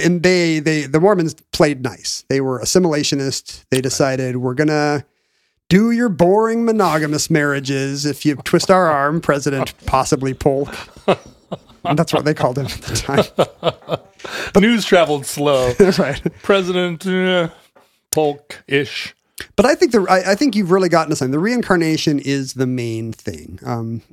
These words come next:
Speaker 1: around the year fourteen hundred, uh, a
Speaker 2: Columbus sailed the ocean blue?
Speaker 1: even before that,
Speaker 2: Oh.
Speaker 1: an influential Tibetan abbot founded a new school of Buddhism called Geluk, uh, which was kind of a,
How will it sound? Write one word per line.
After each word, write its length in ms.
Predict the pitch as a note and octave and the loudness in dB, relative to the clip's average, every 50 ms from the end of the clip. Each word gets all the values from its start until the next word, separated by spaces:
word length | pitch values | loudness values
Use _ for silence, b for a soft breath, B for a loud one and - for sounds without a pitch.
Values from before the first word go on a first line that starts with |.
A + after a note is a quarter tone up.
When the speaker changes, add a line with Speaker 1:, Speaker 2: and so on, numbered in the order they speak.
| - - | -6 -4
Speaker 1:
around 360 | D#3 D#3 D#3+ F#3 G3 A3 A3+ | -2 0 0 0 0 0 0
the 100 | G#3+ G3 | 0 -2
year 500 | F3 D#3+ D#3+ D#3+ D#3 D#3 D3+ D3 C#3+ C3+ | 0 0 0 0 0 0 0 -2 -2 -4
fourteen 680 | - - - - F#3+ G3 G3 - - - G3 F#3+ F#3 F3 | -6 -12 -4 0 2 2 2 2 0 0 0 2 2 0
hundred, 540 | - - B2 A2+ G#2 G2 G2+ B2 D3+ B2 - _ _ _ _ _ - | -2 -2 -4 -6 -6 -10 -10 -10 -10 -12 -14 _ _ _ _ _ -10
uh, 520 | C3 B2 A#2+ A#2+ A#2+ A#2 A2+ A2+ B2 B2 - - _ _ _ _ _ _ _ _ _ _ _ - | -8 -8 -8 -6 -8 -8 -8 -10 -10 -12 -12 -14 _ _ _ _ _ _ _ _ _ _ _ -4
a 680 | C#3+ C3+ C3+ C3+ C3+ C3+ C3 C3 B2+ B2+ B2 A#2 - _ _ _ _ _ _ - | -2 -2 -2 -2 -2 -2 -2 -2 -4 -4 -4 -6 -8 _ _ _ _ _ _ -16
Speaker 2:
Columbus 320 | - A#2+ A2+ A2+ A2 G#2+ | -14 -12 -10 -8 -8 -8
sailed 220 | - C3 A2+ G#2+ G#2+ | -8 -8 -8 -8 -8
the 100 | A2 A2 | -8 -8
ocean 220 | G#2+ G#2+ - B2 | -8 -8 -10 -12
blue? 240 | A2 A2+ A#2+ D3 F3+ - | -12 -12 -12 -12 -6 -4
Speaker 1:
even 220 | F3 F3+ F#3+ A#3 A3+ | -2 -2 0 0 -2
before 360 | A3+ G#3 - - A#3 G3 C#3 | -4 -6 -4 -2 -2 -2 -2
that, 180 | A2 - - - | -2 -6 -8 -6
Speaker 2:
Oh. 40 | C3+ C#3 | -4 -4
Speaker 1:
an 100 | C3+ B2 | -2 0
influential 1040 | D3+ E3 F3+ F3 - G3 F#3 F3 E3+ E3 E3 - - E3 D#3+ D#3 D3+ D3+ D3+ - _ _ _ _ _ _ _ _ _ _ _ _ _ - | 0 0 0 0 0 2 2 2 2 0 -2 0 0 0 0 0 0 -2 -4 -6 _ _ _ _ _ _ _ _ _ _ _ _ _ -4
Tibetan 500 | - D3+ C3+ C#3 D#3 - - E3+ E3 D3+ - - | -2 0 2 4 2 2 2 -2 -4 -4 -2 0
abbot 380 | C3+ B2 A#2 A2 A2+ A#2 - | 0 0 0 -2 -6 -8 -8
founded 400 | - - D3 C#3+ C#3+ C#3 C#3 C3+ | -4 -2 0 0 2 0 0 -2
a 80 | C3 B2+ | -2 -2
new 300 | C3 D3+ E3 F3+ F#3 E3+ | -2 0 0 0 0 -2
school 340 | - - - E3 D#3 D3+ C#3+ | -2 -2 -2 0 0 0 -2
of 120 | C3 A#2+ | -2 -2
Buddhism 380 | C3 C#3 C3+ C#3 C3 C#3 C3+ B2+ | -2 -2 -2 -2 -2 -2 -2 -2
called 340 | - - C3+ B2+ B2 A#2 G#2+ - - A2+ A2 | 0 0 0 0 -2 -4 -8 -10 -16 -10 -4
Geluk, 440 | - D3 D3 C3+ A#2+ - - - - - _ _ _ _ _ _ _ _ _ _ _ _ - | 0 0 0 0 -2 -8 -12 -16 -20 -20 _ _ _ _ _ _ _ _ _ _ _ _ -6
uh, 280 | B2+ B2+ B2+ A#2+ A#2 A2+ | -4 -4 -2 -2 -4 -6
which 300 | - - D3 C#3+ - - | -4 -4 -4 -4 -2 -4
was 120 | D3+ - | -6 -2
kind 200 | - F3 E3 E3 | 0 0 0 0
of 120 | D3+ C3+ | 0 0
a, 380 | D3 C#3 C3 B2+ B2 A#2+ A2+ - | -2 -2 -2 -2 -4 -6 -8 -10